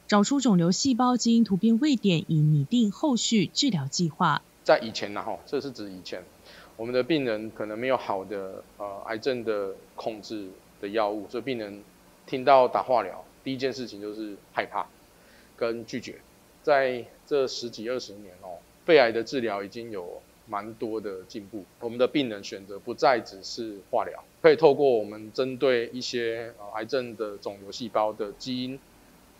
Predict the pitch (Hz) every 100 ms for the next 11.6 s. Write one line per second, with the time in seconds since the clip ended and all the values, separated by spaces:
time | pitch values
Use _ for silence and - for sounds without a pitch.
0 | 117 113 110 160 143 117 - - - -
1 | - 113 95 147 117 - 127 120 127 120
2 | 104 120 113 131 120 117 104 98 95 -
3 | 104 120 110 95 - _ - - - -
4 | 110 117 135 143 147 127 127 127 117 107
5 | 104 107 98 139 117 120 98 - - 156
6 | 156 170 139 131 139 139 127 113 101 110
7 | 120 117 120 104 98 92 143 139 117 95
8 | - - - 113 104 117 120 120 127 113
9 | 117 110 110 _ _ 123 117 110 110 -
10 | 156 160 139 123 123 120 117 123 123 120
11 | 113 110 117 113 123